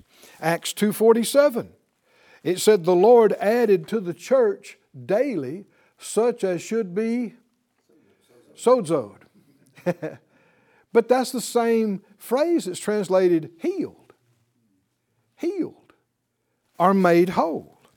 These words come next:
Luke eighteen forty-two, Jesus said to the, uh, the blind, uh, person,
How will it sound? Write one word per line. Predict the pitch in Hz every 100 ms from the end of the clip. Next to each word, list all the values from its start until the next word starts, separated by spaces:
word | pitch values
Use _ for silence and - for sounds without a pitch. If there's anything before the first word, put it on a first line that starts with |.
| _ _ _ _ _ _ - - - - _ _
Luke | 170 233 226
eighteen | 226 226 226 233
forty-two, | 208 226 220 214 - 320 147 - _ _ _ _ _ _ _
Jesus | - 233 226 196 -
said | 214 220 180
to | 202 208
the, | 185 170 _ _ -
uh, | 160 - -
the | 156
blind, | 170 208 294 285 165 _ _ _ _
uh, | 147 131 - _ _ _ 175
person, | 202 160 92